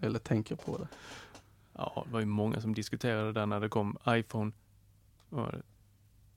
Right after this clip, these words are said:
Speaker 2: Första hette bara iPhone.
Speaker 1: Ja. Sen kom iPhone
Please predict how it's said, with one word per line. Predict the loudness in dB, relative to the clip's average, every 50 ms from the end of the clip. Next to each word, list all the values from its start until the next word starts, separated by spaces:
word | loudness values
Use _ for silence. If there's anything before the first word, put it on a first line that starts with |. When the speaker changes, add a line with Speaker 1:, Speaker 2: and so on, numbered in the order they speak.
| -20 -20 -20 -20 -20 -2
Speaker 2:
Första | 6 6 6 8 8 6 6
hette | 6 6 4
bara | 4 4 6 4 4
iPhone. | 4 6 6 6 6 4
Speaker 1:
Ja. | 2 2 2 2 0 -4 -20 -20 -20 -20 -20 -20 -20 -20 -20 -20 -20 -20 -20 -20 -20 -20 -20 -20 -20 -20 -20 -20 -14 -6
Sen | -4 -2 0
kom | 0 -2 0 0 0
iPhone | 0 0 0 -2 -2 -2